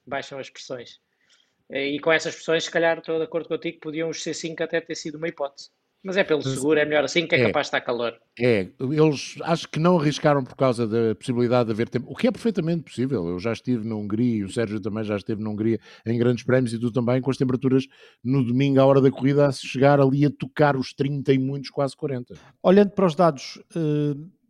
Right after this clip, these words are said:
Speaker 3: estatísticos e olhando para os resultados do passado, a última vitória da Ferrari foi em dois mil e dezassete, com Sebastian Vettel, o mesmo Vettel que venceu também em dois mil e quinze. Ah, Sérgio, e, e focando nesta luta Ferrari-McLaren,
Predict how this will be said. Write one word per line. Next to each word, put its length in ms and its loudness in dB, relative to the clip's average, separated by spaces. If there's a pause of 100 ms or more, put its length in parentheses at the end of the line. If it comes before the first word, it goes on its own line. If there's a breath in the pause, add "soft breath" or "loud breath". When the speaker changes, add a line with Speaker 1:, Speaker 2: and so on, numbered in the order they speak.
(260)
Speaker 3:
estatísticos 800 -2
e 80 2
olhando 320 4
para 440 -2
os 120 -10
resultados 440 -6
do 100 -10
passado, 420 0
a 40 0
última 280 -2
vitória 360 0
da 120 -2
Ferrari 320 0
foi 180 -4
em 40 -2
dois 180 -2
mil 180 0
e 60 -2
dezassete, 440 -2
com 140 -6
Sebastian 400 -2
Vettel, 420 -2 (400 soft breath)
o 80 -2
mesmo 320 4
Vettel 320 0
que 80 -10
venceu 280 0
também 320 0
em 40 -2
dois 200 -2
mil 180 -2
e 80 -2
quinze. 440 -8 (1000 soft breath)
Ah, 220 4 (120)
Sérgio, 540 4 (580)
e, 340 -2
e 20 0
focando 340 2
nesta 260 2
luta 460 2
Ferrari-McLaren, 1800 2